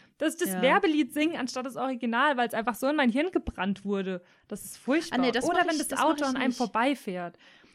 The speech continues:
Speaker 1: Und es
Speaker 2: Echt?
Speaker 1: war ja auch total modern, dieses Auto, ne? Das,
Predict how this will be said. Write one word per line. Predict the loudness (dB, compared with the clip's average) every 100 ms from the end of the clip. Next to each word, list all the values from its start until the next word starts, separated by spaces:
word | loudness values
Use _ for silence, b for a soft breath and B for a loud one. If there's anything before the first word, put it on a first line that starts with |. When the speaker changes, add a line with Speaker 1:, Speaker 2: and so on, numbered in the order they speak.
| 0
Speaker 1:
Und | 2
es | 4
Speaker 2:
Echt? | 6
Speaker 1:
war | 6
ja | 4
auch | 0
total | -4 -2 0
modern, | 0 -2 -2 -2
dieses | -6 -16 -10
Auto, | -6 -6 -6 -6
ne? | -4
Das, | -4 -6